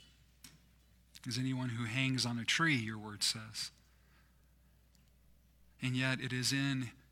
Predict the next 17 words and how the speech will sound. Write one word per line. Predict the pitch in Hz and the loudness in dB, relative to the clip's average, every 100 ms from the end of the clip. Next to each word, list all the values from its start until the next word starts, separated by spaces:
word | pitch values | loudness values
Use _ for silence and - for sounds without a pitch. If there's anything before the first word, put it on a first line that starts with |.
| _ | _
Jesus | 135 - 135 131 123 - - - - - - - - - | -2 0 2 2 4 2 0 -4 -18 -20 -20 -20 -20 -10
hanging | 135 131 127 | -2 0 0
on | 123 117 | 0 -2
that | 113 | 0
tree, | - 123 120 110 | 0 0 -2 -6
becoming | 110 - 123 117 | -8 -6 -4 -4
cursed | - 131 - - | -4 2 2 2
for | 117 107 | -2 -6
us, | 101 92 - - - - - - - - - | -6 0 2 2 -2 -10 -20 -20 -20 -20 -10
the | 127 | -8
Holy | 110 156 156 139 | -2 2 4 4
One, | 113 98 101 - - | 0 -8 -14 -20 -16
the | - | -8
Perfect | - 170 - 120 - | -2 -2 -2 -6 -8
One, | 110 104 110 - - - - - - _ _ - - _ 120 | -10 -12 -16 -20 -20 -20 -20 -20 -20 _ _ -20 -20 _ -10
the | 117 | -8
God, | 113 123 139 104 92 - | 0 4 4 2 -4 -12